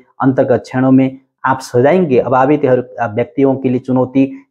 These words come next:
भी आ सकती है, लेकिन सब ये आपके कारण हो सकते हैं। लेकिन अगर आप बल की प्रयोग ना करें, बुद्धि का प्रयोग करें, किसी अच्छे व्यक्ति का सुझाव लें, गलत व्यक्ति का संगत छोड़ दें,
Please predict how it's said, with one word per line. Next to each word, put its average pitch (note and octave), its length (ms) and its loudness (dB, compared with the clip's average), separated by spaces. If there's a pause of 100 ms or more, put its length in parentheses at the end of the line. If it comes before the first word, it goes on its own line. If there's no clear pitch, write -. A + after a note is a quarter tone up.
भी C#3+ 200 2
आ C3+ 260 0
सकती A#2 440 -6
है, A2+ 120 -2
लेकिन B2 400 -4
सब - 280 -2
ये C3+ 240 2
आपके B2 240 -2
कारण A#2+ 360 0
हो C3 120 2
सकते A2 440 -6
हैं। A2 140 -10 (260)
लेकिन D3 280 2
अगर D3+ 260 0
आप C#3 440 -4
बल B2+ 480 2
की F3+ 80 0
प्रयोग C#3+ 320 0
ना B2 220 -2
करें, C3 360 -2
बुद्धि G2+ 240 -10
का B2+ 120 0
प्रयोग B2 320 -2
करें, B2+ 340 0 (280)
किसी C#3 180 0
अच्छे D3 340 -4
व्यक्ति B2+ 320 0
का C3 100 0
सुझाव B2+ 580 -2
लें, C3+ 280 -2
गलत C3+ 180 2
व्यक्ति B2 280 -2
का B2+ 120 0
संगत A#2+ 400 -4
छोड़ A#2+ 200 -4
दें, B2+ 180 -2